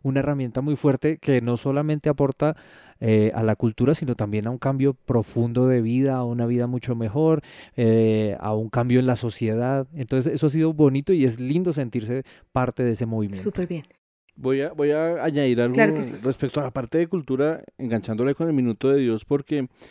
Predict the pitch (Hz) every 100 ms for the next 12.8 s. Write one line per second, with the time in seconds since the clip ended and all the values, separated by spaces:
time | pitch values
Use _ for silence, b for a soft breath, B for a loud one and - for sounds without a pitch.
0 | b b - 135 139 143 156 147 131 117
1 | 110 98 117 110 110 98 - _ _ _
2 | _ - 123 127 143 175 170 147 - 117
3 | 127 127 147 160 147 120 127 139 120 113
4 | 123 123 123 123 - 113 107 110 113 113
5 | 113 120 113 120 - 113 104 113 113 113
6 | 110 - - 101 127 123 127 113 107 101
7 | 104 b b b b b _ - 110 110
8 | 113 113 151 151 147 127 131 160 160 139
9 | 127 147 165 _ - 151 160 160 160 160
10 | 165 147 147 120 101 113 - b b b
11 | 151 147 143 131 160 180 147 139 127 -
12 | 151 147 - - 110 107 104